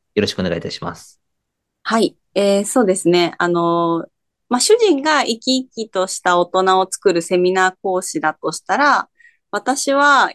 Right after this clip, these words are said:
Speaker 2: 生き生きとした人が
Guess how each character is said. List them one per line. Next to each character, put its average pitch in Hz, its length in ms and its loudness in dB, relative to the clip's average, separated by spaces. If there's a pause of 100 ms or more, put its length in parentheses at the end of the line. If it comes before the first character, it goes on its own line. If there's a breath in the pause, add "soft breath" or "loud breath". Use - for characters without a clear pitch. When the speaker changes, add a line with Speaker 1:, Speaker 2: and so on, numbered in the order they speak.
Speaker 2:
生 220 100 -10
き 320 360 -4
生 320 60 -12
き 277 220 -8
と 254 200 2
し - 280 -8
た 269 200 0
人 269 680 2 (600 soft breath)
が - 320 2